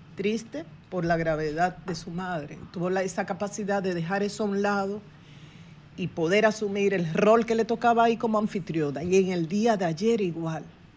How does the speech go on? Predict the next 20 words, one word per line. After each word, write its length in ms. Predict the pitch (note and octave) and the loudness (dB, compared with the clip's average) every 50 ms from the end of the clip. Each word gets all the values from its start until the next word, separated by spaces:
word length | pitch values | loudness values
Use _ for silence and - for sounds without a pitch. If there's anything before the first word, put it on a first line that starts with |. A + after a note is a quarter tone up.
| - - | -20 -8
cómo 240 | - G3 G3+ A3 A#3 | -2 -2 0 0 0
mantuvo 540 | A3 G3+ F#3 E3+ E3 - A3+ A3+ G#3 A3 G3+ | 0 0 -2 -4 -4 -6 -4 -2 -2 -2 -2
su 240 | - - - F3+ F3 | -2 -4 -6 -4 -4
enfoque, 680 | E3 D#3+ D#3 - - G3+ G#3 A3+ A#3+ A#3 - D#4 F4+ - - - - - - - - | -4 -4 -6 -4 -2 0 0 0 -2 -4 -6 -6 -8 -8 -10 -18 -20 -20 -20 -12 -6
un 200 | E3+ E3+ F3 F3 | -4 -4 -2 -2
buen 300 | E3+ F#3 F#3 F3+ E3+ E3 | -2 -2 -2 -2 -2 -4
rostro, 640 | F3+ F3+ F3 F#3+ A3 B3 A#3 - - B3 C4 C#4+ - - - - - - | -2 -2 0 0 0 0 -2 -4 -6 -6 -6 -6 -8 -12 -20 -20 -20 -20
su 240 | - - - F#3 E3 | -14 -6 -4 -4 -4
sonrisa, 840 | - - F3+ E3 D#3+ D3 - D#3 F3+ F#3+ A3 C4 A3+ - - C#4 C#4+ C#4 - - - - | -2 -2 -2 -2 -2 -2 -2 -2 -2 0 0 -2 -6 -8 -8 -10 -10 -10 -14 -20 -20 -10
con 160 | - D#3+ D3+ D#3 | -8 -6 -4 -2
una 180 | E3+ F3+ F3+ | 0 0 0
cobertura 560 | F3 G3 F3+ F3+ F3 E3 - G3 F#3 F3+ F3 | 0 0 0 0 0 0 -2 -2 0 2 2
magistral. 840 | E3 E3+ E3 C#3+ D#3+ D3 - - - - G3+ F#3+ F#3+ G3+ G3+ G3+ G#3 - - - - - - - - - - - - - - | 2 0 -2 -4 -6 -8 -10 -10 -8 -2 4 6 6 6 4 2 -2 -8 -12 -20 -20 -20 -20 -20 -20 -20 -20 -20 -18 -8 0
Y 120 | G#3+ G#3 | 4 6
al 120 | G3+ G3+ F#3 | 6 6 4
finalizar, 920 | - A3+ G3+ G#3+ A3 A3+ A#3 A#3+ A3+ - - B3 A3 G3+ F3 E3 E3+ F#3+ - - - - - - - - - - - - - - - - - - - - - - - | 2 2 4 4 4 4 4 0 -2 0 4 6 6 8 6 4 2 -2 -12 -16 -20 -20 -20 -20 -20 -20 -20 -20 -20 -20 -20 -20 -20 -20 -20 -20 -20 -20 -14 -8 -6
nada, 320 | E3+ D3+ D3 D3 D3+ E3 | -4 -4 -4 -4 -6 -6
recibir 420 | E3 F3+ D#3+ - - E3+ E3+ F3 F3+ | -6 -8 -8 -6 -4 -2 0 0 0
esa 220 | F3 F3 G3 F#3 | 0 0 -2 -2
noticia, 880 | F3+ F3 E3+ - F#3 F3 D3+ C#3+ - - - E3 D3+ D3+ C#3 C#3+ C#3+ | -2 -2 -6 -4 -4 -4 -4 -6 -6 -8 -8 -6 -6 -6 -6 -8 -10